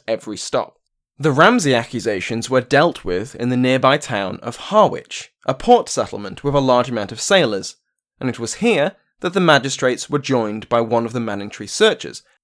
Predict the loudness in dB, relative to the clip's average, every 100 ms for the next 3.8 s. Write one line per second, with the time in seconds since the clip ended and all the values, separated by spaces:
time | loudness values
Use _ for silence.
0 | _ _ _ -2 0 2 0 0 -4 0
1 | 2 2 -2 -4 -6 -4 -4 -4 0 2
2 | 2 0 -2 -4 -4 -4 -10 -14 -4 -2
3 | -2 -6 -8 0 2 2 -2 -12